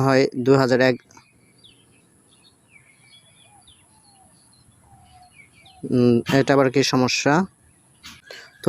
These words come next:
দেখুন এখানে আপনার নিজের Gmail, আহ, আইডি তৈরি করুন, ঠিক আছে? এটাতে ক্লিক করবেন। এখানে আপনার আমি একটা কপি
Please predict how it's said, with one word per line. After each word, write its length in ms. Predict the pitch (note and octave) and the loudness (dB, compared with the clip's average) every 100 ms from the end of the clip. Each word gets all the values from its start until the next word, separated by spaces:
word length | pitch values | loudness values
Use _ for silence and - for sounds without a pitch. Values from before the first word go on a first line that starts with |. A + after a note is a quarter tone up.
| C3+ | 2
দেখুন 240 | C#3 D#3 D3 | 2 2 0
এখানে 180 | C3 C#3+ C#3 | 2 0 0
আপনার 220 | - D3 C#3 | 0 2 4
নিজের 220 | C#3 C#3+ C3+ | 4 4 4
Gmail, 480 | C3 C3+ C3 C#3 D#3 E3+ D#3+ C3+ | 2 4 4 4 4 2 -2 0
আহ, 140 | C3 B2+ C3+ | 2 2 2
আইডি 260 | C#3 C3 D3 - | 0 0 -2 0
তৈরি 160 | D3 C#3 | 0 0
করুন, 160 | B2 A#2+ D3 | 0 -2 -2
ঠিক 100 | D3 | -2
আছে? 100 | - C3 | 0 0
এটাতে 200 | C3 C3+ C#3 | 0 0 -2
ক্লিক 140 | C#3 D3 | 0 0
করবেন। 200 | C#3+ C#3+ | 0 0
এখানে 220 | A#2+ C3+ C#3 | -2 -2 -2
আপনার 260 | - D3+ E3 G#3+ _ _ - - _ C3+ | -2 -2 -2 -4 _ _ -20 -20 _ -2
আমি 120 | C#3 C#3 | 0 0
একটা 140 | - C#3+ | -2 -4
কপি 180 | C#3+ | -2